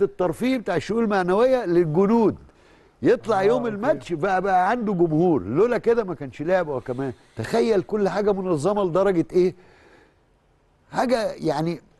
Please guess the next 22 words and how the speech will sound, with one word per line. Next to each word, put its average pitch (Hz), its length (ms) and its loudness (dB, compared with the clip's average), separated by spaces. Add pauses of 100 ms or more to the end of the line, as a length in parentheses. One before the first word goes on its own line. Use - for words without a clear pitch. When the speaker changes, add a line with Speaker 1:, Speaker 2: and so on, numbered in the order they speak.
(120)
Speaker 1:
ده 196 180 2
صعب 190 260 -2
يا 170 60 2
Speaker 2:
منظمين 202 60 2 (120)
Speaker 1:
كابتن. 214 140 -4
Speaker 2:
كل 196 100 -4
حاجة. 143 180 -6
Speaker 1:
يعني 143 180 0
ارجوك 165 440 2
ده 156 140 2
صعب، 156 340 -2 (220)
وبقى 147 300 0
في 156 60 -6
الشقيقه 156 520 0
المغرب، 135 380 0
هو 120 140 0
ما 123 120 0
قلناش 127 400 -2
بقى 147 320 2
المانيا 185 480 -2
ولا 151 280 0
حاجه، 113 260 -4